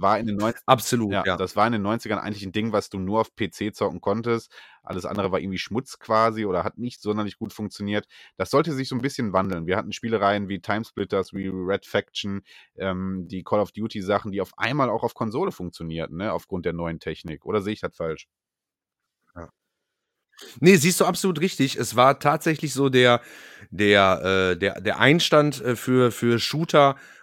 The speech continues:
Speaker 2: auf der Konsole. Ja, muss ich, also Red Faction, wie du auch schon sagtest, und, äh, und, äh, Timesplitters, das sind so die Teile, die mir tatsächlich einfallen. Ja, und auch, wie gesagt, Call of Duty wurde dann halt auch damals auf den Konsolen halt, äh, geportet,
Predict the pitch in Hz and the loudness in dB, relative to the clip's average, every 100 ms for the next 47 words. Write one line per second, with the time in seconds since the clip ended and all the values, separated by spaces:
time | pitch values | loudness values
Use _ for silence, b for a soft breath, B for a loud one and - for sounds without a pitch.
0 | - 113 - 131 131 117 104 98 85 87 | 0 2 4 2 2 2 0 0 -2 0
1 | 101 101 113 110 98 104 113 131 - 151 | 0 2 -2 -4 -4 -2 4 4 4 2
2 | 151 160 143 139 113 127 127 135 117 123 | 2 -2 0 -2 0 0 0 -2 2 0
3 | - 117 - 117 107 104 104 104 B B | 0 -6 -2 -2 0 4 4 4 B B
4 | B B - 104 101 98 120 123 135 - | B B -6 0 0 2 4 4 2 -2
5 | 120 113 - 110 117 107 104 110 117 104 | 2 2 2 -2 -2 -4 -4 -2 -4 -4
6 | - 110 110 104 107 104 110 101 110 95 | 0 2 2 0 0 0 0 -2 -6 -4
7 | 107 107 104 113 127 120 113 107 123 120 | -4 -2 2 4 4 2 -2 -2 -2 0
8 | 120 131 127 110 139 - 127 117 139 120 | 2 2 2 0 -4 -4 -2 0 2 0
9 | 113 110 98 117 123 b b b b _ | 2 2 6 4 4 b b b b _
10 | 107 113 113 107 - 101 110 101 - 107 | 4 6 4 0 -2 -6 -4 -4 -2 -2
11 | 101 117 117 104 104 - 104 101 95 95 | 0 0 0 0 -2 -2 -2 -2 -2 -6
12 | - 101 104 101 | 0 0 0 -4